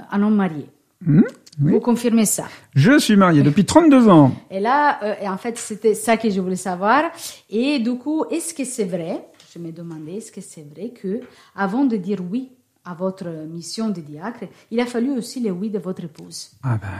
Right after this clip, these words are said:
Speaker 2: oui, tout à fait. Déjà, euh, il a fallu attendre douze ans de mariage pour pouvoir, euh, dire oui. Maintenant, je crois que c'est dix ans, mais à l'époque, je crois que c'était douze ans. Donc voilà. Et surtout, il a fallu que mon épouse, euh, dise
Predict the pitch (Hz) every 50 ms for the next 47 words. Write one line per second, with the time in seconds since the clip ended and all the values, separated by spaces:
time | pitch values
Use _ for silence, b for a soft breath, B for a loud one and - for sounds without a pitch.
0 | 95 147 208 185 - 143 123 - 123 - - 226 180 143 - - - - _ -
1 | 147 160 180 170 180 175 165 156 135 123 - 123 117 113 113 117 117 113 113 107
2 | 107 - B B B B B B B B - 123 127 127 123 - 131 127 139 151
3 | 143 123 113 - 170 165 165 156 135 - 120 120 120 120 123 120 165 190 170 185
4 | 247 277 269 240 220 - - 135 143 131 135 127 147 196 254 302 330 320 294 226
5 | 180 165 151 139 - - 160 165 156 151 127 131 - 135 123 131 151 156 156 156
6 | 139 - 127 123 120 120 120 117 117 B B B B B - 127 120 135 - -
7 | 143 294 494 - - - - 127 135 151 143 123 139 147 151 143 139 - - 139
8 | 143 - - 135 123 110 120 123 110 127 175 285 - - - 131 135 139 - -
9 | 165 190 175 131 - - - 98 92 - - - - 131 110 151 160 127 120 135
10 | 175 262 - - - 120 139 139 120 117 - B B B B B B _ 156 139
11 | 127 - - 139 123 - - 196 233 233 147 - - 123 120 135 170 160 131 120
12 | 131 131 123 113 104 - - 175 190 165 147 120 117 110 113 110 110 123 131 123
13 | 110 120